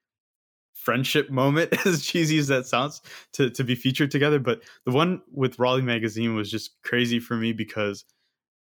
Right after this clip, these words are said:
it was in print, which I think when you, anything in print just seems to hold more value, right? It was something that my parents, they could open a magazine and look at and be like, "Okay,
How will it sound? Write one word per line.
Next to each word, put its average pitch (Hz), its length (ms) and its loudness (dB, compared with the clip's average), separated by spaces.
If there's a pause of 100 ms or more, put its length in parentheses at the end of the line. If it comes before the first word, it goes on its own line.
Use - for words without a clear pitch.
(120)
it 151 140 2
was 135 160 2
in 127 220 0
print, - 520 -8 (360)
which 127 180 0
I 120 80 2
think 127 340 -2
when 120 220 0
you, 113 100 0 (580)
anything 160 320 2
in 131 120 2
print 131 300 -4
just 120 220 -8
seems 131 220 0
to 117 80 -4
hold 117 300 -2
more 107 160 0
value, 101 420 -4
right? 110 260 -2
It 123 40 0
was 117 180 0
something 127 280 -2
that 120 120 2
my 110 120 -2
parents, 120 440 -4 (220)
they 127 80 0
could 120 160 -4 (180)
open 131 300 0
a 104 240 -4
magazine 110 640 -4
and 104 180 -6
look 110 160 -2
at 147 240 0 (500)
and 117 320 -2
be 120 160 2
like, 110 260 2
"Okay, 107 340 -4